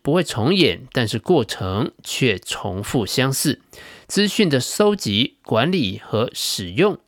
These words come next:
依旧决定输赢。让听得到炮火的人做决策，重塑人在资讯系统中的价值。这三件事情恰好是未来十年或者是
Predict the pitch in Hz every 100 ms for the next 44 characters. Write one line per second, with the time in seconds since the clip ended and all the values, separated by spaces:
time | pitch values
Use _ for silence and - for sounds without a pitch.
0 | - 131 123 120 - - - 101 92 175
1 | 110 - 113 98 95 _ - - - -
2 | 147 151 143 - - 202 151 170 147 -
3 | - 240 190 - 98 98 92 107 - 120
4 | 104 101 92 - 139 - - - - _
5 | _ - 101 113 - 165 - _ - 120
6 | 101 - _ - 135 127 131 - 160 170
7 | 120 - 196 156 98 82 170 202 143 -
8 | 120 95 - - _ - - - _ -
9 | 135 - - - 196 214 214 214 123 -
10 | 117 - 92 76 _ - 160 120 101 107
11 | 131 143 113 104 113 - 139 185 123 147
12 | - - - 151 - - -